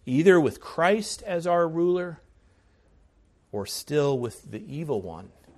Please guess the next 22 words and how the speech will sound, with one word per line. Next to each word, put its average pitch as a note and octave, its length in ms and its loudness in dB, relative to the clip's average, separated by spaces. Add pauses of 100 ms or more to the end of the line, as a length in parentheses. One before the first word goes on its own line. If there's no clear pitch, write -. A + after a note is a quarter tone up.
(1040)
as F#2+ 220 -12
our G2+ 100 -6
master. G#2 600 -6 (2500)
Back A2+ 280 2
to C3 100 0
Genesis, D#3 720 6
even A2+ 260 -4
to A#2+ 140 -2
Genesis B2 580 0
three, D3 440 -2 (760)
to G#2 100 -2
understand C3 840 2
what B2 180 4
really B2+ 520 0
happened D3+ 520 -4
there. F#2 240 -16 (1080)
Adam A2 320 4
and D#3+ 140 4
Eve, D#3+ 300 4
our G#2 160 2
first C3+ 340 2
parents, C3 640 0